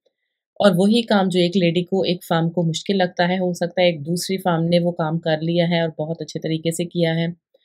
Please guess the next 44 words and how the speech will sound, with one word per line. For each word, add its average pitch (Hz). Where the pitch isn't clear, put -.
तो 180
इस 208
ग्रुप 202
में 196
अगर 175
आपका 175
कोई 180
भी 226
बेसिक 208
सवाल 185
हुआ, 175
आप -
पूछ 170
सकते 185
हैं, 196
ताकि 175
जिसने 196
किया 170
होगा, 180
वो 208
आपकी 196
हेल्प 165
कर 143
देगा। 127
लेडीज 185
मिलके 180
एक 190
दूसरे 175
की 180
यहाँ 165
पे 190
हेल्प 165
करेंगे 147
इस 160
ग्रुप 135
में। 135
इस -
ग्रुप 185
का 196
मकसद 170
ये 165
है 175
कि 208
एजुकेशन, 170